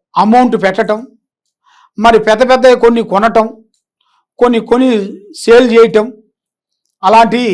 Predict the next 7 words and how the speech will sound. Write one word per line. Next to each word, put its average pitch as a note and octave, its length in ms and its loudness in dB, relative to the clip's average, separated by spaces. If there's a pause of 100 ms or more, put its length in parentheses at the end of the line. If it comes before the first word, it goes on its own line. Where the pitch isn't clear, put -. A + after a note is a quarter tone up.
(600)
ఇలా G3+ 240 -2 (120)
జాతకంలో A#3+ 540 2
అనేది A#3 240 0 (100)
ఉంది. F3 180 -10 (1080)
అది A3+ 220 0
వీళ్ళు B3 220 0 (180)
తప్పకుండా A#3 500 2